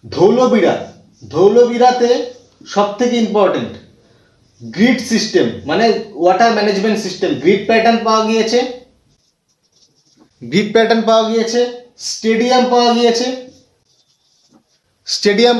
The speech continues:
পাওয়া গিয়েছে এবং বিগেস্ট ইনস্ক্রিপশন, বিগেস্ট ইনস্ক্রিপশন, সব থেকে বড় ইনস্ক্রিপশন পাওয়া গিয়েছে, সিল।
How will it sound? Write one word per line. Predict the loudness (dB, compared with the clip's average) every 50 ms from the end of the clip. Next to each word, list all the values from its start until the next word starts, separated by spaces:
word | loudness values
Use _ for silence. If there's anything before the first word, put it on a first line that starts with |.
| 0
পাওয়া | 0 2 2 0 2
গিয়েছে | 2 0 2 2 -2 -2 -2 -4 -8 -14 _ _ _ _ _ _ _ _ _ _ -4
এবং | 0 2 2 2 2 0 -4 -8 -12 -6 0
বিগেস্ট | 2 2 4 4 4 4 4 2 -4 -8 -6 -6
ইনস্ক্রিপশন, | -6 -4 -6 -8 -8 -10 -8 -8 -6 -6 -6 -4 -6 -8 -12 -18 -20 _ _ _ _ _ _ _ -20 _ _ _ -20 _ _ _ _ -20 _ _ -20 -20 -20 _ _ _ _ -6 0
বিগেস্ট | 0 2 2 2 2 0 -2 -4 -2 0
ইনস্ক্রিপশন, | 0 0 0 -4 -6 -6 -4 -2 -2 -2 -2 -2
সব | -2 -2 -2 -4
থেকে | -4 0 0 2 4
বড় | 4 4 4 4 4
ইনস্ক্রিপশন | 2 -2 -4 -6 -10 -10 -8 -6 -6 -6 -2 0
পাওয়া | 0 0 2 0 0
গিয়েছে, | -2 -2 -4 -6 -8 -12 -14 -14 -18 -16 -10
সিল। | -2 -2 0 0